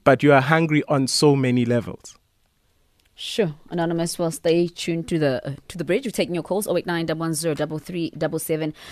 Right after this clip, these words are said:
Speaker 2: We're also going to be reading your tweets, uh, hashtag Ask a Man. And this thing of holding on, I think it's a completely different discussion that we need to have, because I think,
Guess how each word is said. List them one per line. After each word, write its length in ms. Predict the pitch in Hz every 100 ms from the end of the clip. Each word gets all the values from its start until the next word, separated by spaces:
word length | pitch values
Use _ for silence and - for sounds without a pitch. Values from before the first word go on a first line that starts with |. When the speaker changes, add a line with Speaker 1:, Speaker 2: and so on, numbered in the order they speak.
| -
Speaker 2:
We're 80 | 170
also 220 | 170 -
going 160 | 170 165
to 100 | 165
be 80 | 160
reading 540 | 143 180 175 175 170
your 100 | 143
tweets, 600 | 139 - 202 220 - -
uh, 340 | 175 143 131 143
hashtag 540 | 175 165 - 165 139 -
Ask 260 | 151 -
a 20 | 160
Man. 160 | 151
And 140 | 143 208
this 100 | -
thing 180 | 208
of 120 | 190 160
holding 320 | 175 175 170
on, 120 | 160
I 60 | 147
think 220 | 180 175
it's 120 | 151
a 60 | 139
completely 400 | 139 139 - 151
different 320 | 156 151 147
discussion 480 | 127 - 147 139 127
that 140 | 113 - - - -
we 120 | 170
need 240 | 160 147 -
to 120 | 143
have, 300 | 135 143 123
because 240 | - 139
I 80 | 131
think, 240 | - 165